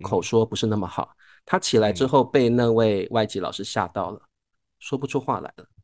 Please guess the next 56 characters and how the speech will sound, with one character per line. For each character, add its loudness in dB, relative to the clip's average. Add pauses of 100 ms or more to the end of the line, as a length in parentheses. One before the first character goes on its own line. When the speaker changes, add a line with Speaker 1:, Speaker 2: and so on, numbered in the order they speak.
(360)
Speaker 2:
啊。 2
Speaker 1:
这 4
个 6
时 2
候 8
理 6
查 2
大 4
叔 2
Speaker 2:
嗯。 -10 (160)
Speaker 1:
突 0
然 4
心 4
中 4
兴 2
起 0
了 2
英 0
雄 -4
救 2
美 -4
之 -2
心， -4 (420)
Speaker 2:
嗯。 -6
Speaker 1:
就 -2
说， -6
突 -2
然 2
起 -8
来 -6
说， -10 (140)
我 0
就 2
跟 2
他 2
说， 0
Speaker 2:
嗯。 -10 (140)
Speaker 1:
“啊， 4
这 2
位 6
女 6
同 2
学 2
的 2
兴 0
趣 2
其 0
实 4
是 6
什 2
么 -2
什 -6
么 -6
什 -8
么， -8
Speaker 2:
嗯。 -16